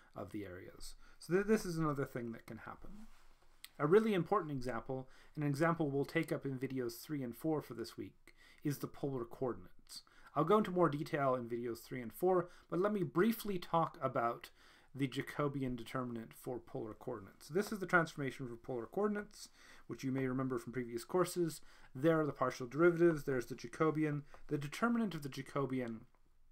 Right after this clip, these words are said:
is just the variable r. So this means that dx dy, the variable,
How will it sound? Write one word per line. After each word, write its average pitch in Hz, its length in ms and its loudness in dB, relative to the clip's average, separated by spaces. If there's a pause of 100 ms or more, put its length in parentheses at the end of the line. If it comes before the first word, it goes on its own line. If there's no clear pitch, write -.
(280)
is 143 160 0
just 156 220 -2
the 135 80 -6
variable 120 500 -2
r. 160 380 8 (320)
So - 160 -6
this 196 140 -2
means 175 260 2
that 131 240 -10
dx 165 480 2
dy, 147 460 4
the 131 100 -2
variable, 135 800 0